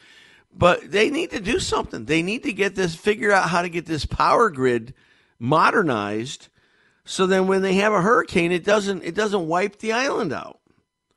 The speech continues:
Just unbelievable. Three-foot storm. I mean, it's big. It's a big hur-, I, I get it. Eighty-five mile an hour winds.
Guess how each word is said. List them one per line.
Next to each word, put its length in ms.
Just 260
unbelievable. 800
Three-foot 560
storm. 240
I 40
mean, 180
it's 100
big. 340
It's 120
a 60
big 180
hur-, 240
I, 240
I 40
get 240
it. 180
Eighty-five 480
mile 220
an 60
hour 180
winds. 640